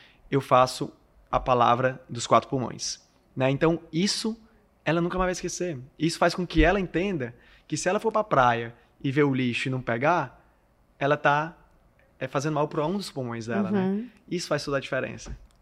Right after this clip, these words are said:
Speaker 2: Total. E, e uma coisa que você fala também, é, André, que você tá falando aí, que meio que desconstrói alguns discursos, que é assim,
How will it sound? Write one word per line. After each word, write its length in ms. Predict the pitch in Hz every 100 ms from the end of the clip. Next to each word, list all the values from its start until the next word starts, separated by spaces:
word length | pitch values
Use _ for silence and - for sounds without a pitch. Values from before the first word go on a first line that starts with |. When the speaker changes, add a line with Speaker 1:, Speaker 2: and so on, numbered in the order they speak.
| _
Speaker 2:
Total. 460 | 170 - 180 165 - - - _
E, 760 | 190 196 196 196 - 196 190 190
e 60 | 190
uma 220 | 196 185
coisa 260 | 208 202
que 60 | 202
você 200 | 185 -
fala 340 | - 185 180
também, 680 | 170 170 165 190 220 208 185 -
é, 240 | 170 165
André, 500 | 165 165 165 151 156 - - - _ _ _ _ - -
que 80 | -
você 220 | 180 180
tá 100 | 185
falando 520 | - 180 175 180 175
aí, 280 | 170 185 196 - - - - - - - _
que 400 | - 202 196 190 -
meio 280 | 208 202 208
que 80 | 208
desconstrói 500 | 196 - 196 185 185
alguns 340 | 180 175 185 170
discursos, 680 | 156 - 220 214 202 165 -
que 140 | 185
é 40 |
assim, 380 | 170 170 165 156